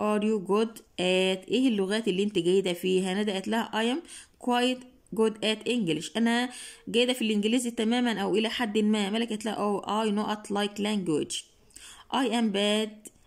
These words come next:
at English، أنا سيئة في الإنجليزي. يبقى هي جيدة ولا مش جيدة فيه؟ طبعا هتقول لها: I am إيه؟ أنا مش جيدة في اللغة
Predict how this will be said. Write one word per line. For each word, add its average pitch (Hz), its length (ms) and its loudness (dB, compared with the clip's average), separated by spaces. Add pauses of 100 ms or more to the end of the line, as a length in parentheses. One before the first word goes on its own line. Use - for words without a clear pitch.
(140)
at 190 480 0
English، 156 340 -2
أنا 226 160 2
سيئة 240 200 -2
في 262 80 -2
الإنجليزي. 220 500 0
يبقى 175 180 -2
هي 233 160 2
جيدة 233 500 2 (720)
ولا 196 520 0
مش 185 220 -2
جيدة 180 300 2
فيه؟ 170 400 0 (1000)
طبعا 240 280 -2
هتقول 170 300 -4
لها: 202 200 0
I 196 360 -2
am - 100 -6
إيه؟ 202 240 -2 (220)
أنا 208 260 -2
مش 196 220 -4
جيدة 190 480 0 (340)
في 208 340 -2
اللغة 170 400 -2